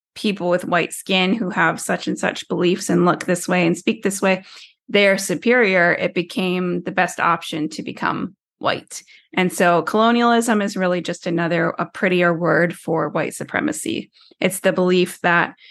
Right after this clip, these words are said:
um, one race is dominant in, in, in every single way, um, emotionally, intellectually,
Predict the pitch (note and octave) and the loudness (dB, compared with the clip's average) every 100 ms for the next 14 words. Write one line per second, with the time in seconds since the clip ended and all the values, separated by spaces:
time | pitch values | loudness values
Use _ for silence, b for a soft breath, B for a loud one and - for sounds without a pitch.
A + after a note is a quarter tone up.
0 | B _ F3+ D#3+ C#3+ D#3 G3 _ _ _ | B _ 2 4 2 0 -4 _ _ _
1 | _ _ _ _ _ _ - F3 F3+ F3 | _ _ _ _ _ _ -4 0 0 2
2 | E3+ E3 E3 D3 D3+ D3+ D#3 D3 _ - | 0 -2 -6 -4 -2 0 -2 -4 _ -4
3 | F3 - - F3+ F#3 F#3 E3+ E3 F#3 F3+ | -4 -2 -2 -2 0 0 2 2 2 -2
4 | F3+ F3 D#3 D#3 D3 D#3 A3 D#4+ E3+ E3+ | -2 -2 -2 -4 -4 -2 -4 -6 0 0
5 | E3 F3 F3 F3 - D#3+ F3 E3+ - F3 | 2 0 0 -2 -4 -4 -2 -2 -2 -4
6 | - E3+ E3 - E3+ E3+ E3 E3 | -4 -4 -4 -6 -2 0 0 -2